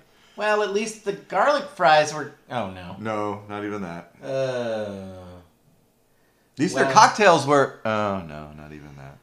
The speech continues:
Speaker 1: Well, you know, they did have the Margarita Corner over there in, in, in left field.
Speaker 2: Yeah.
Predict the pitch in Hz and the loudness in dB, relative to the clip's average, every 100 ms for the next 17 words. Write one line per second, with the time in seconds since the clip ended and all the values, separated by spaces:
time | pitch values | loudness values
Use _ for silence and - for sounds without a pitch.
0 | _ _ - 208 208 208 202 196 196 190 | _ _ -4 2 6 6 6 2 -2 0
1 | 208 202 202 185 175 190 208 190 170 165 | 2 2 2 -2 -2 0 0 0 -2 0
2 | 160 156 147 151 156 147 135 123 107 101 | 0 0 -2 -2 -2 -2 0 0 0 -4
3 | 98 113 110 104 104 107 107 101 98 98 | -6 -8 -8 -6 -6 -4 -4 -4 -6 -8
4 | 98 104 98 95 92 92 92 98 92 98 | -10 -10 -8 -10 -10 -14 -12 -12 -8 -10
5 | - 101 87 - - _ _ 92 69 | -10 -12 -12 -16 -20 _ _ -8 -8